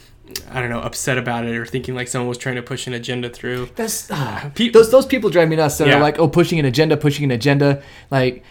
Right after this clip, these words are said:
Speaker 2: I have a buddy who told me he, he didn't like uh, one of the Star Wars movies because of the political messaging in it. And I was like,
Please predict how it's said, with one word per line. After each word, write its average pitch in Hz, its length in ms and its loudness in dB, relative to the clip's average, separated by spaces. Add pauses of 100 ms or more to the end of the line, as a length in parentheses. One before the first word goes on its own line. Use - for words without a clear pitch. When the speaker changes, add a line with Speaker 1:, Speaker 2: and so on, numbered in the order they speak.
(140)
Speaker 2:
I 160 60 4
have 151 100 4
a 156 60 6
buddy 143 320 6
who 143 160 0
told 143 240 0
me 135 140 0
he, 135 260 -6
he 135 180 -2
didn't 131 300 0
like 123 400 -2 (300)
uh, 120 540 0
one 143 140 2
of 131 40 2
the 131 60 0
Star 135 220 2
Wars 131 200 2
movies 131 440 0 (240)
because 139 440 0
of 127 380 0
the 127 180 0
political 127 380 -2
messaging 127 460 0
in 143 100 4
it. 165 220 -2 (300)
And 143 100 2
I 151 40 4
was 143 200 0
like, 120 280 -2